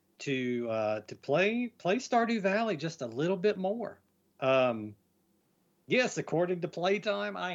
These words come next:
have. And I'm not gonna tell you how much time I spent on either of those, 'cause it'll make me think, <laughs> uh, too hard about how I could have been making something of myself <laughs> during those hundreds of hours. <laughs>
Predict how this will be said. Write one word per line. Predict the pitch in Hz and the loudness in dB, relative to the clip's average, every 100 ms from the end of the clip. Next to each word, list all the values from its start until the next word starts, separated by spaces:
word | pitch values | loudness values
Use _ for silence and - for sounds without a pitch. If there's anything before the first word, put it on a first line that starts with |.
| 143 | -6
have. | 170 202 202 90 82 _ - - - | -4 -2 -2 -6 -10 _ -20 -10 -2
And | 165 | 0
I'm | 240 | 0
not | 254 233 | -2 -6
gonna | 240 220 | -8 -2
tell | 233 226 | 0 0
you | 214 | 0
how | 175 156 | -2 0
much | 135 117 - | -2 -4 -6
time | 139 117 107 | -4 -4 -6
I | |
spent | - - 120 | -10 -6 -4
on | 117 113 | -4 -4
either | 117 110 | -4 -4
of | 107 | -2
those, | 117 165 175 | 0 0 0
'cause | 151 151 | 0 2
it'll | 156 | 2
make | 175 208 | 2 2
me | 196 170 | 0 0
think, | 196 202 - _ | 2 0 -2 _
<laughs> | 160 | 0
uh, | 147 147 143 - - _ _ | 2 2 0 -6 -20 _ _
too | - 208 180 | -4 0 2
hard | 190 196 | 2 2
about | 180 170 139 | 2 -2 -2
how | 185 | 0
I | 208 202 | 2 0
could | 208 | -2
have | 196 | 0
been | 202 196 | 0 0
making | 202 208 208 175 | 0 0 -2 -4
something | - 147 123 123 110 | -4 -4 -4 -6 -6
of | |
myself | 104 98 - 110 95 - | -6 -8 -8 -8 -8 -10
<laughs> | - | -4
during | 147 143 | 0 2
those | 131 131 123 - - | 2 0 -2 -6 -2
hundreds | 196 214 202 151 | 0 2 0 2
of | 143 | 0
hours. | 156 - 202 170 - - 202 170 - 160 - - - 196 240 - 196 | 0 -2 -8 -8 -14 -14 -6 -6 -4 -8 -6 -8 -6 -8 -8 -4 -2
<laughs> | 165 - 196 | -2 -2 -4